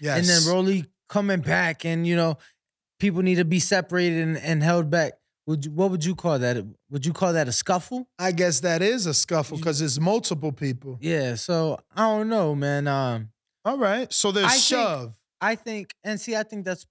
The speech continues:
Speaker 1: part of a scuffle, right? Because it could just be a shove and then that's it. Or it could be, you know, shove and then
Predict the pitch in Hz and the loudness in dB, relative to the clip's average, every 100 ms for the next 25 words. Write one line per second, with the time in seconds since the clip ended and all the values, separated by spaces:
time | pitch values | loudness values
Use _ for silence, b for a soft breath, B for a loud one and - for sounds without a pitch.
0 | _ 220 226 185 151 135 - - 120 - | _ -4 -2 -2 -4 -6 -6 -6 -6 -6
1 | 156 196 - _ _ _ - 139 170 160 | -10 -10 -12 _ _ _ -6 -2 -2 0
2 | 190 185 185 240 233 202 170 202 175 - | -2 -2 -2 -2 0 0 2 2 2 2
3 | 214 220 185 180 180 160 139 - 226 143 | 2 2 0 -2 -2 -2 -2 0 0 0
4 | 87 _ _ _ _ - 226 214 190 - | -4 _ _ _ _ 0 2 2 0 -2
5 | 190 - 196 160 196 180 165 143 - _ | -6 -2 -2 0 2 2 0 -2 -6 _
6 | _ _ 180 180 160 147 135 127 _ _ | _ _ 0 2 2 2 0 -6 _ _
7 | - - 240 220 185 175 165 - 180 185 | 2 4 4 2 0 -2 -4 -6 -2 0
8 | 175 165 151 143 | 2 2 2 0